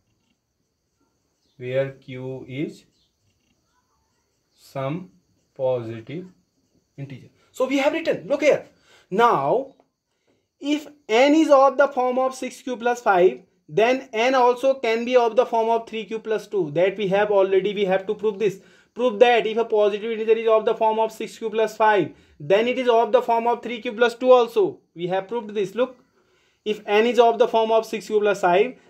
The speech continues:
then is, then n is again of the form of three Q plus two also.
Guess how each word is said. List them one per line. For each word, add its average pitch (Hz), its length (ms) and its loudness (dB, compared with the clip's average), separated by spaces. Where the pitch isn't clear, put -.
then 202 180 2
is, 220 180 -2
then 202 340 0
n 214 180 2
is 226 100 -2
again 220 420 4
of 226 200 2
the 220 100 0
form 202 260 0
of 196 200 -2
three 180 140 -8
Q 180 120 -6
plus 175 260 -4
two 165 240 0
also. 139 760 -4